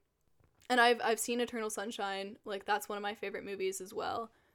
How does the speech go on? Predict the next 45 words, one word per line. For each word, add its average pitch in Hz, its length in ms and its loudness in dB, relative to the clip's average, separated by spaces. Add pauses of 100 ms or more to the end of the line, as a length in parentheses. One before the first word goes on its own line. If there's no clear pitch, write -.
(120)
And 220 100 -4
I 220 120 0
think 214 400 -4
in 220 100 -4
a 226 60 -4
similar 214 480 2
way, 196 480 2 (720)
Eternal 220 300 -2
Sunshine, 220 680 -2
for - 200 -4
me, 208 440 -4 (500)
didn't 220 240 4
get 220 100 2
amazing 208 340 -4
until 202 200 -6
the 196 160 -2
end. 196 400 -6 (320)
I 233 80 0
think 233 220 0
this 226 200 6
movie, 208 480 0 (580)
like, 214 200 0
the 220 80 -10
first 220 240 6
few 220 80 -4
scenes, 208 260 -4
like, 190 160 -2
yeah, 190 100 0
I 165 120 0
hated 220 320 -4
them. 151 160 -8
Like, 175 120 -10
I 180 60 -2
was 196 140 -4
so 190 280 -4
bored 160 400 -4
when 185 140 -10
they're 180 140 -4
just 196 180 -8
driving 175 300 -4
in 151 80 -12
the 160 80 -12
car - 200 -6
and - 120 -12
talking. - 460 -8